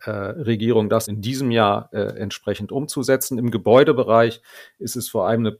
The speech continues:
Sache, die, äh, Sanierung voranzutreiben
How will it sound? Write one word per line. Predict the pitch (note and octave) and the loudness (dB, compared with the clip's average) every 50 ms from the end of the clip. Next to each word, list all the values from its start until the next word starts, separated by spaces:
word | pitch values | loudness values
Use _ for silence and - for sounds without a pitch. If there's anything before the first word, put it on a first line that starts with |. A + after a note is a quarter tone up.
| _ | _
Sache, | - B2 A2 A#2 A2+ - - A#2 G#2+ G#2+ - - - | -8 -2 0 0 0 0 -2 -2 -2 -4 -4 -8 -14
die, | G#2+ G#2 A2 G#2+ G#2+ G#2 G#2 - - | -12 -8 -6 -6 -6 -6 -8 -10 -12
äh, | - G2+ A2 G2 G2+ - - C#3 C3 | -12 -10 -8 -8 -6 -6 -6 -6 -4
Sanierung | A2 A2+ G#2 G#2 A2+ A#2 D3 C#3+ D#3 D#3 D#3+ D#3+ - - C#3 | -2 0 0 2 2 2 2 0 0 -2 -4 -6 -10 -12 -8
voranzutreiben | - - C#3 B2 B2+ C#3 D3 D3 - - D3 B2 - - - B2 B2+ C3 C3 C#3 C3+ B2+ B2 _ | -2 0 2 4 4 2 2 0 -2 -4 -6 -6 -2 2 6 8 8 8 6 4 0 -6 -10 _